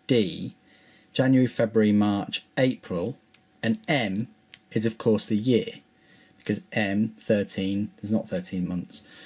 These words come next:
So we've got an April-made knife this year,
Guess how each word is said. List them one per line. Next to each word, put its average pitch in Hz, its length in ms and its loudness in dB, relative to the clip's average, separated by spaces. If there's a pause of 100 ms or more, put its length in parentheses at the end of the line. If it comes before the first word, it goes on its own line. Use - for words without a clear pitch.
(260)
So 127 200 2
we've 147 240 2
got - 240 4
an 117 240 -4
April-made 131 760 2
knife 98 680 0 (600)
this 135 680 0 (440)
year, 123 640 2